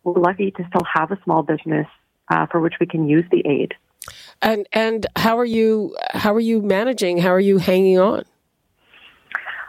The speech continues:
Speaker 1: Uh, you know, uh, Bang Salon, we've really amped up our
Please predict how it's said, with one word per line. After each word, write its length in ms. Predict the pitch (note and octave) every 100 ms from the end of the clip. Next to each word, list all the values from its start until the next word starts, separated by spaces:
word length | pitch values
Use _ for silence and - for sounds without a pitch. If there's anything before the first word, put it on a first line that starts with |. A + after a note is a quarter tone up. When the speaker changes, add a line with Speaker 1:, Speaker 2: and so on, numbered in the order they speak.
| -
Speaker 1:
Uh, 200 | G3+ G#3+
you 100 | G#3
know, 380 | A3+ G#3+ G#3+ - _ _ _ _ _ _ _ -
uh, 260 | G3 F3+ F3+
Bang 300 | - G3 G#3
Salon, 280 | G3 F3 F3+
we've 200 | F3 F3+
really 240 | F#3 F#3+
amped 220 | F3 E3+
up 140 | F3+
our 100 | F3